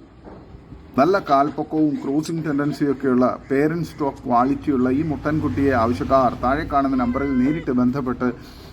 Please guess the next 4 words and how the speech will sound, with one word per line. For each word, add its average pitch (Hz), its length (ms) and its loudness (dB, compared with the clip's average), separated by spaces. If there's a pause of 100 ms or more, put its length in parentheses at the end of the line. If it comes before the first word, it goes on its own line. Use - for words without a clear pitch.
(160)
വിലയും 156 400 4
മറ്റ് 139 160 -2
ഡീറ്റെയിൽസും 131 680 0
മനസ്സിലാക്കുക. 123 720 2